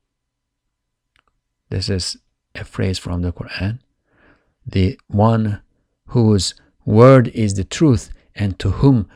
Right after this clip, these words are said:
dominion belongs. قَوْلُهُ الْحَقُّ وَلَهُ الْمُلْكُ.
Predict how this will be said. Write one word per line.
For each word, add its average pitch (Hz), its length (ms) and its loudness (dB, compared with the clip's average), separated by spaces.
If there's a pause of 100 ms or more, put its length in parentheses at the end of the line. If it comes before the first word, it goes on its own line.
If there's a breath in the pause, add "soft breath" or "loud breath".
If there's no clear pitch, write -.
(280 soft breath)
dominion 110 640 -2
belongs. 98 680 -6 (640)
قَوْلُهُ 113 380 0
الْحَقُّ - 560 -8 (240)
وَلَهُ 110 340 -4
الْمُلْكُ. 95 640 -4